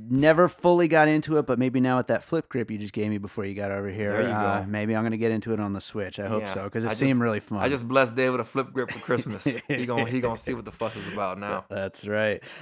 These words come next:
Speaker 1: Uh, well, that, that was actually a really interesting, uh, uh, setup for my next piece, 'cause you're talking about,
Speaker 2: This has
Speaker 1: uh,
Speaker 2: been
Speaker 1: m-,
Speaker 2: happening a lot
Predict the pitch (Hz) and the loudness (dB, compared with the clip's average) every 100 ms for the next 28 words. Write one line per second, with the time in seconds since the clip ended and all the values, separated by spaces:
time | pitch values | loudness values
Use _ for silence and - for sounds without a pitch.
0 | 156 131 135 131 139 147 135 160 160 240 | -4 4 6 6 6 6 6 4 6 4
1 | 233 175 185 156 165 139 143 - - 127 | 4 4 4 8 8 8 4 0 0 2
2 | 120 107 107 98 98 98 - 98 92 - | 2 0 -2 -2 -4 -6 -6 -6 -8 0
3 | 160 156 131 120 120 131 113 - - 117 | 4 4 4 2 2 2 2 -2 -6 -6
4 | 107 107 110 123 113 110 107 104 101 - | -6 -6 -2 2 2 2 0 0 0 0
5 | 104 104 - 127 131 123 120 117 127 156 | 0 0 0 2 2 0 -2 -2 -2 -4